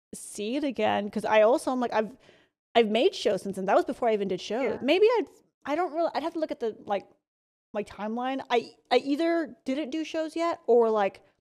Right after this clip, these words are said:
Speaker 1: I had performed, like, twice. It was very, very
Speaker 2: Yeah.
Speaker 1: early. I loved circus. I was already doing costuming by then, but I wasn't a performer and a producer.
Speaker 2: Mm-hmm.
Speaker 1: And so I would like to revisit it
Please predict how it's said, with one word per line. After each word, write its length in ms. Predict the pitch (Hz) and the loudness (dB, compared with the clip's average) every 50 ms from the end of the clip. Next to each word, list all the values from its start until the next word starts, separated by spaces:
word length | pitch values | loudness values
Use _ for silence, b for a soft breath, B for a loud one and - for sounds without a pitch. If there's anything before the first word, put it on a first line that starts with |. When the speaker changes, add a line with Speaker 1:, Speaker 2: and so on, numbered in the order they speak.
| _ _ _ _ _ _ - | _ _ _ _ _ _ 0
Speaker 1:
I 40 | 220 | 2
had 160 | 240 214 - | 2 2 0
performed, 320 | 214 190 - - 214 196 196 | -2 -8 -4 -2 -2 -2 -2
like, 140 | 190 180 | -4 -6
twice. 300 | - - 160 - - - - | -6 -10 -12 -12 -12 -10 -6
It 60 | 202 | -2
was 160 | 240 285 208 196 | -2 -2 -2 -2
very, 540 | 185 185 190 196 226 226 220 214 214 208 | -4 -4 0 2 4 4 4 4 4 2
very 240 | 208 196 202 202 202 | 2 2 0 0 0
Speaker 2:
Yeah. 40 | 190 | -2
Speaker 1:
early. 420 | - 185 190 185 180 175 175 - B B B B | -4 -4 -4 -4 -6 -8 -8 -10 B B B B
I 80 | 240 | 4
loved 180 | 247 277 311 294 | 6 6 4 2
circus. 360 | - - 277 349 359 - 247 | 0 -2 0 0 0 0 -2
I 100 | - - | 0 0
was 140 | 226 226 233 | -2 -2 0
already 160 | 233 262 262 240 | -2 -2 -2 -2
doing 140 | 208 196 185 | -4 -6 -6
costuming 500 | - - - 240 - 254 214 196 190 175 | -2 -2 -2 -2 -4 -6 -6 -6 -4 -4
by 120 | 175 180 | -4 -4
then, 160 | 180 180 185 | -4 -4 -2
but 100 | 185 196 | 0 0
I 80 | 190 190 | 2 2
wasn't 320 | 190 196 196 190 190 190 _ - | 2 0 0 -2 -4 -8 _ -6
a 80 | 190 | -8
performer 560 | - - - 185 - - 196 190 185 185 190 185 | -8 -8 -12 -14 -14 -12 -10 -10 -8 -6 -6 -6
and 80 | 175 | -8
a 40 | 175 | -8
producer. 640 | - - 170 - 180 185 180 - 247 269 294 320 240 | -10 -12 -12 -8 -8 -8 -6 -4 -2 0 0 0 -2
Speaker 2:
Mm-hmm. 440 | 220 208 185 185 185 190 202 B B B B B B B B _ _ - | -4 -8 -10 -10 -10 -12 -14 B B B B B B B B _ _ -2
Speaker 1:
And 180 | 233 226 214 | -2 -2 -2
so 360 | - - - 226 214 202 - - | -4 -2 2 4 4 4 4 2
I 540 | 196 208 220 220 226 226 226 226 226 220 - - - | 0 2 2 4 4 4 2 2 0 -2 -4 -6 -6
would 180 | - 220 220 208 | -4 -4 -2 0
like 220 | 233 233 262 254 | 0 0 0 -2
to 120 | - 285 269 | -4 -6 -4
revisit 520 | 254 240 220 190 196 226 240 - 247 220 | -2 -2 -2 0 0 0 0 0 -2 -2
it 260 | 190 190 185 - - | -2 -2 -2 -4 -6